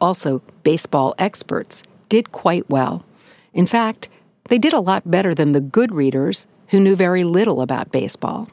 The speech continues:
The same kind of study has been done in other contexts, and the same result has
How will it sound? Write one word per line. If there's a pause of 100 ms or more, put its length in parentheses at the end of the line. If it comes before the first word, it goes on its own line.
(1080)
The
same
kind
of
study
has
been
done
in
other
contexts, (180)
and
the
same
result (220)
has